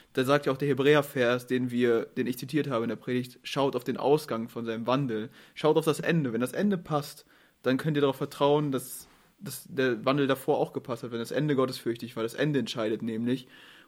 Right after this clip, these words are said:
Und das ist bei Billy Graham halt heftig, ne? Er hat das, er hat bis zum Ende durchgezogen. Ist deswegen auch ein Riesenvorbild für uns alle. Ich glaub, einer der größten Evangelisten und Prediger, die wir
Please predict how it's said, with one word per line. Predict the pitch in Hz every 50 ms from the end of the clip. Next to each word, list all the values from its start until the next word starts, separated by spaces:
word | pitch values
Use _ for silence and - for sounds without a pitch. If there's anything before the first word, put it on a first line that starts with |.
| -
Und | - 123 120
das | 131 131 127 147
ist | - -
bei | 147 135
Billy | 131 135 131 131
Graham | 123 131 131 131 127 139
halt | 131 120 -
heftig, | 151 147 - - 135 123 131
ne? | 120
Er | 123
hat | 120 117
das, | 120 -
er | - 120 - - 139
hat | 131 131 -
bis | - 190 196 -
zum | - 170 165
Ende | 156 156 143
durchgezogen. | 151 156 160 - 160 - - 127 120 120 120 131 143 - - - - _ - - - _
Ist | _ -
deswegen | 135 131 135 - - 131 127 120
auch | 117 120 120 123 - - _ _ - -
ein | 127
Riesenvorbild | 123 120 127 123 131 127 - 139 131 123 110 107 101
für | - - 113
uns | 113 -
alle. | 101 120 120 110 110
Ich | - -
glaub, | - 123 120 -
einer | 117 117 127 123 127 123 127 - - - - - - - - _ _ _ _ -
der | 123 120
größten | 120 131 143 160 175 170 170 - 165 151
Evangelisten | 139 143 143 - 143 131 131 131 139 147 147 - - 139 135
und | 120 120 -
Prediger, | - - 139 139 143 135 127 127 120 117
die | 120 117 113 117
wir | 117 117 117 117 110 120